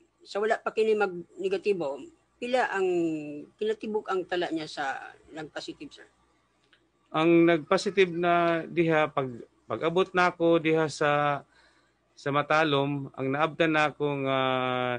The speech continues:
Speaker 2: na tuwa dito sa quarantine facility namo nga positive,
Speaker 1: Mm-hmm.
Speaker 2: katong pag-abot na ako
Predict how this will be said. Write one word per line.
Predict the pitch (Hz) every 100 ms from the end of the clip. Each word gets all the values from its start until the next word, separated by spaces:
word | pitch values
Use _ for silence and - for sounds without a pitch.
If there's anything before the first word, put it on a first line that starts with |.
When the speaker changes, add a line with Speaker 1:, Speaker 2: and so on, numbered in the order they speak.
| -
Speaker 2:
na | 127 127 127 127 127 123 123 _ _
tuwa | 135 135
dito | 135 131 - 135
sa | - 123
quarantine | 139 135 143 135 143 139 135 127 _ -
facility | 120 147 135 143
namo | 143 139 135 127
nga | 127
positive, | 139 139 147 - 123 117 _ _ _ _
Speaker 1:
Mm-hmm. | -
Speaker 2:
katong | 131 139 127
pag-abot | 143 139 143 135
na | 143
ako | 139 143